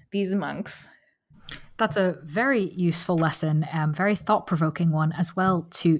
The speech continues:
Speaker 2: take away, uh, from the book, from this conversation, which leads me only to my final question. Uh, the book has just come out, but as we all know, uh, one has to turn in the manuscript <laughs> a while before it's available to actual readers.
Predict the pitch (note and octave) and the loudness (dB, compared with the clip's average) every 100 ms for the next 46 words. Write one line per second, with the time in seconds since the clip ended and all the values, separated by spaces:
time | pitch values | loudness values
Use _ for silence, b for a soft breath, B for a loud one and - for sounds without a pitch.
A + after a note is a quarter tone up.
0 | - - F3+ F3 D#3+ D#3+ D#3 E3 B B | 0 0 0 2 0 2 0 -4 B B
1 | B B - E3+ E3+ E3 - E3 D#3+ D#3+ | B B -2 2 2 0 0 2 2 -2
2 | D#3+ C4 - - - E3+ E3 D#3 - - | 4 4 4 0 2 2 2 -2 -6 -4
3 | F#3+ F3 D#3+ - G3+ G3+ - G#3 G3 F#3 | 2 2 2 2 2 2 0 0 0 0
4 | G3 F#3+ - - - F#3+ A#3 C4 A#3+ A3+ | -2 0 0 -2 -2 0 2 2 0 2
5 | A3+ A3 - G#3+ G3 G#3 A3+ G#3 C#3+ D3 | 2 0 0 2 2 2 2 0 -2 -4
6 | - F3 A3+ B B B - - F#3 E3+ | 0 2 2 B B B -4 0 0 2
7 | G3+ C#4 - A3+ - - - G#3+ - - | 2 2 2 0 -2 -4 2 4 4 0
8 | D3 D#3+ - - B B B - E3+ F3 | 2 0 0 -6 B B B -2 0 2
9 | G3 F#3 E3 F3+ G3 - D#3+ D#3+ E3 E3 | 2 2 2 2 0 -2 0 2 2 0
10 | - F3 - F3+ E3+ E3+ F3 F3 D#3 D#3+ | -2 -6 -2 0 2 2 2 2 0 0
11 | E3+ - - D4 D4 A#3 F3 F3 F3 F3 | 0 0 2 0 0 0 2 2 2 0
12 | E3+ E3+ F3 D#3+ E3+ E3+ E3 E3+ E3 E3 | -2 -2 2 2 0 -2 0 2 2 0
13 | D#3+ - D#3+ D#3+ F3 - - E3 D#3 G3 | -4 -2 -2 2 2 2 -2 -2 0 0
14 | B3 E3 D#3 F3 - | 0 0 -2 -4 -6